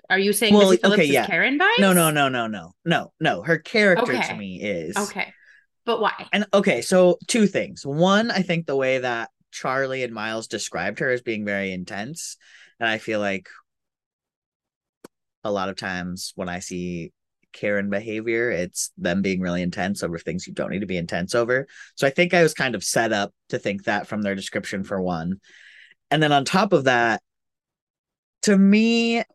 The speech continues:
Speaker 2: what I notice a lot of times is, like, they just don't think about anyone but themselves. And so that's kind of the vibes I got from her. Like, everything she did was performative. It was just about her.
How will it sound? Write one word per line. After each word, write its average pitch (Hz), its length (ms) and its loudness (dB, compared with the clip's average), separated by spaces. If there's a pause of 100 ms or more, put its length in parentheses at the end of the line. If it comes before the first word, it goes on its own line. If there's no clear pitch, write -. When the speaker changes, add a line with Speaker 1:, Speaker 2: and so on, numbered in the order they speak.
(120)
Speaker 2:
what 151 280 2
I 175 200 4
notice 123 360 -2
a 135 60 -10
lot 113 180 -2
of 104 60 -10
times 104 400 -4
is, 104 140 -8
like, 98 360 -2 (680)
they 135 80 2
just 123 180 -4
don't 117 160 2
think 113 140 -4
about 107 160 0
anyone 104 240 -2
but 92 160 -8
themselves. - 640 -8 (380)
And 98 120 -4
so 82 460 -2 (280)
that's 120 380 -2
kind 117 220 -2
of 101 60 -2
the 98 100 -2
vibes 92 280 -2
I 87 120 -4
got 85 240 -8
from 71 320 -6
her. - 300 -6
Like, 104 260 0
everything 160 440 2
she 127 120 0
did 107 100 0
was 101 140 -2
performative. 101 600 -2
It 113 80 -2
was 92 180 -6
just 101 300 -6
about 73 280 -12
her. - 340 -14